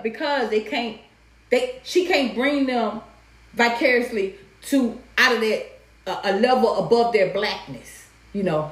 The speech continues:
she can't do that 'cause she black. So all they got, they wanna do is black, bl-, uh, white dog experiment her. And, uh, uh, uh,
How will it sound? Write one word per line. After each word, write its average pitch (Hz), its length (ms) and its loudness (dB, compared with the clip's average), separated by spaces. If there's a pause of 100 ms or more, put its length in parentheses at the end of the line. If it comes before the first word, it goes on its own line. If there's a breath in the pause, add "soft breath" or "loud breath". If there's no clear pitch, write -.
she - 180 0
can't 254 240 2
do 294 120 -2
that 220 200 4
'cause - 160 -2
she 262 160 0
black. 226 340 2
So 226 120 2
all 226 180 2
they 262 120 -2
got, 214 260 -2
they 247 100 0
wanna 208 260 -2
do 202 280 -4 (360 loud breath)
is 180 240 -2
black, 190 500 0
bl-, 165 340 -12
uh, 180 200 0
white 226 220 0
dog 233 340 0
experiment 185 440 -6
her. 180 240 -2 (380)
And, 208 100 -2
uh, 196 60 2
uh, 190 320 -2
uh, 160 260 -6